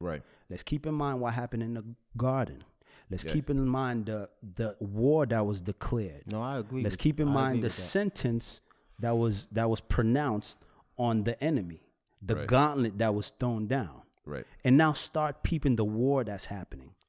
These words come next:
Speaker 1: Right.
Speaker 2: We always have to keep that in context, right? There's a war going on. And God, he, he,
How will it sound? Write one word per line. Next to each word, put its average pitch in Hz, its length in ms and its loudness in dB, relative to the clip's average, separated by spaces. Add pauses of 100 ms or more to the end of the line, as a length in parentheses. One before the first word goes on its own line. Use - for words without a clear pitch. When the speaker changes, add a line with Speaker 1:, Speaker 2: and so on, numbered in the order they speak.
Speaker 1:
Right. 76 260 -8
Speaker 2:
We 139 100 0 (100)
always 160 300 2
have 139 200 -4
to - 60 -6
keep 131 260 -6
that 117 140 -2
in 101 100 -4
context, - 640 -12 (760)
right? 107 280 -2 (360)
There's 160 220 6
a 151 40 10
war 143 380 2
going 107 300 -4
on. 73 200 -14 (840)
And 107 280 -2
God, 143 440 2 (680)
he, - 200 -2
he, 165 300 -4